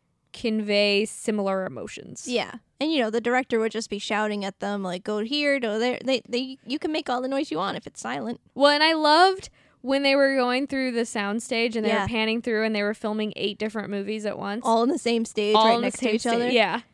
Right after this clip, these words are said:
Speaker 2: Which would not happen. Could,
Speaker 1: It'd be
Speaker 2: can't.
Speaker 1: impossible.
Speaker 2: You can't do that.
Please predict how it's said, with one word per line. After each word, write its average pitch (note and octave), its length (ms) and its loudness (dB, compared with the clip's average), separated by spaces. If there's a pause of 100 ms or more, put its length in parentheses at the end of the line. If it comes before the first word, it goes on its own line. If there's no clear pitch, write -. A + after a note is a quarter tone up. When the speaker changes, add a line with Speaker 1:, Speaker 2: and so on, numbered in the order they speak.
(120)
Speaker 2:
Which G3 260 -4
would F#3 160 -6
not A3+ 360 2
happen. A#3 800 2 (420)
Could, E4+ 240 2
Speaker 1:
It'd C#4 180 0
be D#4 100 6
Speaker 2:
can't. D4+ 260 4
Speaker 1:
impossible. A3+ 640 0
Speaker 2:
You A#3 140 -2
can't C4 360 -2
do B3 160 -4
that. C3+ 320 -6